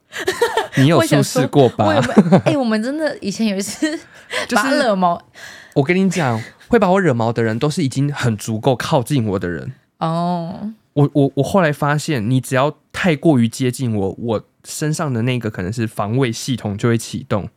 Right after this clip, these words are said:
Speaker 2: 嗯。
Speaker 1: 然后我就会觉得说，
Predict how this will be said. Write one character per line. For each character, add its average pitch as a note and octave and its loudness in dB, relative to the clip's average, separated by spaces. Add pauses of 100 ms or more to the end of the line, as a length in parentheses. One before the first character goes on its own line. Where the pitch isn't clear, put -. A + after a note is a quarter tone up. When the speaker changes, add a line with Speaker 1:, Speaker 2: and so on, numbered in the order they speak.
Speaker 2:
嗯。 F#3+ -2 (360)
Speaker 1:
然 A#2+ -2
后 D3 -2
我 C#3 0
就 C#3+ -2
会 D3 0
觉 A#2+ -4
得 A#2 -2
说， B2 -2